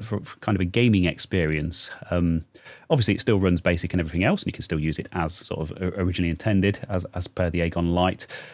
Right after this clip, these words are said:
Uh, but I th-, I think, uh, I think the angle that they've kind of gone for on this is, is kind of as a, a plug-and-play, uh, eight-bit, eighties style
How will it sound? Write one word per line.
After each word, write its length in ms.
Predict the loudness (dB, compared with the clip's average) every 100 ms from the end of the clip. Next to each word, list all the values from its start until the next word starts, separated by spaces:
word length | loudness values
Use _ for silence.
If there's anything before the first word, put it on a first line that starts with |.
| 2
Uh, 80 | 4
but 120 | 6
I 20 |
th-, 140 | 4 2
I 60 |
think, 360 | 4 4 4 4
uh, 200 | 6 6
I 80 | 2
think 180 | 0 2
the 160 | 4 6
angle 300 | 6 6 4
that 60 |
they've 100 | 2
kind 240 | 0 2 2
of 60 |
gone 240 | 4 4 4
for 280 | 2 2 4
on 120 | 4
this 260 | 2 0
is, 80 | -4 -4
is 100 | -6
kind 240 | 0 2
of 60 | 4
as 100 | 4
a, 320 | 2 0 -6 -6
a 40 |
plug-and-play, 760 | 0 2 4 2 4 4 4 2 -4 -16 0
uh, 140 | 0 4
eight-bit, 640 | 2 2 0 0 -2 -6 -2
eighties 360 | -2 -2 -2
style 640 | -2 0 2 4 4 2